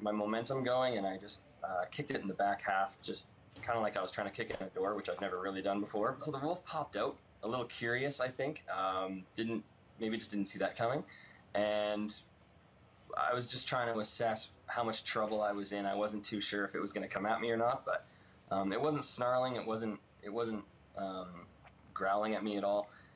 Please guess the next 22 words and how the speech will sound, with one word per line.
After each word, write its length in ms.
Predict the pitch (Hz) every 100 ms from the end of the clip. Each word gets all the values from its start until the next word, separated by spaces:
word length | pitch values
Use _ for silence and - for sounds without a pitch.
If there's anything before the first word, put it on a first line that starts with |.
| -
um, 260 | 98 92 92
but 140 | 101
Matt 340 | 110 113 117 -
popped 240 | 104 -
out 200 | 98 95 - - - -
right 260 | 110 113 107
away, 300 | 90 80 - - -
and, 400 | 98 95 95 92
uh, 380 | 90 85 82 - - - -
that 180 | 101 98
was 100 | -
pretty 200 | - 107
good. 220 | 101 104
He 140 | 101 110
was, 360 | 101 92 - - 113
he 60 |
was 100 | 110
pretty 280 | - 123 117
amped 240 | 110 107
up, 240 | 107 107 -
so, 340 | - 104 98 - - - - -
um, 340 | 98 90 85